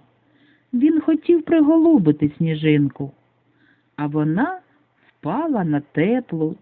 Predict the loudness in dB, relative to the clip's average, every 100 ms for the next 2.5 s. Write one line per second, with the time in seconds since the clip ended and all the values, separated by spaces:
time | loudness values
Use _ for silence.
0 | _ -6 -4 -2 0 0 0 0 0 -2
1 | -6 -8 -4 -4 -4 -8 -12 -12 -6 -6
2 | -6 _ _ _